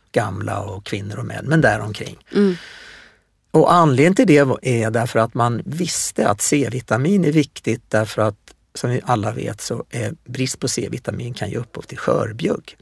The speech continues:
Speaker 2: Just det.
Speaker 1: Och får man i sig sextio milligram C-vitamin, då undviker man skörbjugg. Då
Speaker 2: Mm.
Speaker 1: får man inte skörbjugg. Vilket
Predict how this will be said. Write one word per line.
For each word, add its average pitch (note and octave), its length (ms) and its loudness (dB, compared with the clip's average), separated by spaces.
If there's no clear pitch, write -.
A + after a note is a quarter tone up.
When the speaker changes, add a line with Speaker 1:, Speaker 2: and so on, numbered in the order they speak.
Speaker 2:
Just G3+ 260 -10
det. - 80 -8
Speaker 1:
Och C3+ 120 -4
får C#3+ 120 4
man C3 160 0
i C3+ 120 -2
sig - 160 -2
sextio - 440 -2
milligram A2+ 480 -4
C-vitamin, B2 920 -6
då D3 360 2
undviker G#2+ 500 0
man - 120 -6
skörbjugg. - 560 -4
Då F#3+ 100 -2
Speaker 2:
Mm. F#3 120 4
Speaker 1:
får - 140 -6
man D3+ 160 -6
inte C3 200 -8
skörbjugg. - 600 -6
Vilket B2 460 -2